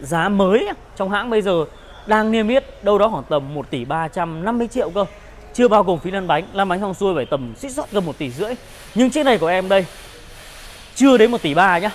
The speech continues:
Anh em lưu ý cho em, chưa đến một tỷ ba đã ra tên, ra biển cho anh em một chiếc xe chạy có năm ngàn cây thôi, như mới, tiết kiệm cho anh em đâu đó khoảng tầm ờ, hai trăm mấy đến gần ba trăm tiền đăng ký luôn. Rất là hợp lý mọi người nhá.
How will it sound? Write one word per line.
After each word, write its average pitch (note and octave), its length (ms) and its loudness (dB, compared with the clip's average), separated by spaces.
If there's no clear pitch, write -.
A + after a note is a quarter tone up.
Anh F3+ 160 -2
em F#3+ 120 0
lưu F#3+ 160 0
ý G#3 60 -2
cho A3 100 2
em, F#3+ 120 4
chưa A3 200 4
đến A3 140 4
một G#3 120 -4
tỷ C#3 120 -6
ba D#3 260 0
đã G#3 320 2
ra F3+ 220 -2
tên, F3 220 -2
ra E3 120 -4
biển D#3 240 -2
cho D#3 100 -6
anh D3+ 120 -6
em D3 180 -4
một A#2+ 140 -10
chiếc F3+ 100 -12
xe D#3+ 200 -6
chạy - 180 -12
có C#3 100 -10
năm G3 300 -6
ngàn D#3+ 220 -4
cây D#3 180 -4
thôi, D#3+ 120 -4
như A3 180 0
mới, F#3+ 260 0
tiết G3+ 100 -4
kiệm F#3 180 2
cho F#3 120 0
anh F3 200 0
em F3 200 0
đâu E3+ 100 0
đó F#3 120 0
khoảng B2 200 -6
tầm C#3 200 0
ờ, C3+ 560 2
hai G#3 280 -2
trăm G3+ 260 -4
mấy F3+ 160 2
đến A#3+ 180 -6
gần F#3+ 180 0
ba F3+ 160 0
trăm F3+ 200 -6
tiền D3+ 100 -2
đăng D3+ 120 -4
ký D#3 220 -4
luôn. G#3 180 2
Rất B3 140 0
là A#3 60 6
hợp E3 140 2
lý F3+ 200 -2
mọi G3 120 -8
người D3 140 -2
nhá. G#3+ 160 0